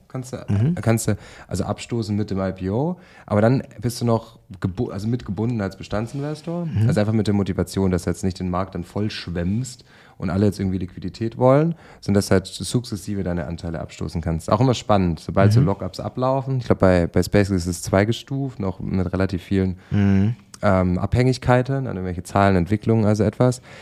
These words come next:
Speaker 1: dass du dann, also auch mit Blick auf Market Cap, also Market, äh, Marktkapitalisierung, und dann kannst du die Anteile abstoßen.
Speaker 2: Mhm.
Speaker 1: Das in unserem Fall ist, das hast du zum Beispiel auch oft, ähm, wenn du irgendwie Anteile bekommst von deinem Arbeitgeber.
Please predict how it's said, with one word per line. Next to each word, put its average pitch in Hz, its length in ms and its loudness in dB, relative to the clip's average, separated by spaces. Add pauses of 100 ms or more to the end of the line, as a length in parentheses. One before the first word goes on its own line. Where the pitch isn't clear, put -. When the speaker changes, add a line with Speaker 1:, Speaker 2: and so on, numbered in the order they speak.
(140)
Speaker 1:
dass 101 180 2
du 92 120 -4
dann, 107 500 4
also 92 180 -2
auch 92 60 -2
mit 90 120 -4
Blick 95 180 -8
auf 87 80 -10
Market 95 240 -6
Cap, 123 360 -2
also 92 140 0
Market, 95 460 2
äh, 98 180 2
Marktkapitalisierung, 113 920 2
und 120 60 -10 (340)
dann 95 120 4
kannst 101 200 0
du 90 40 -6
die 82 80 0
Anteile 87 300 -4
abstoßen. 82 500 -8
Speaker 2:
Mhm. 113 120 0
Speaker 1:
Das 104 100 -4
in 104 100 0
unserem 120 200 4
Fall 127 180 4
ist, 127 180 4 (720)
das - 100 -2
hast 135 140 2
du - 60 -18
zum 135 80 -2
Beispiel 107 260 -4
auch 98 100 -4
oft, - 540 -4
ähm, 95 260 2
wenn 95 140 0
du 92 440 -2 (640)
irgendwie 98 220 0
Anteile 110 520 0
bekommst 131 800 -6 (460)
von 107 340 -4
deinem 95 140 0
Arbeitgeber. 90 540 -2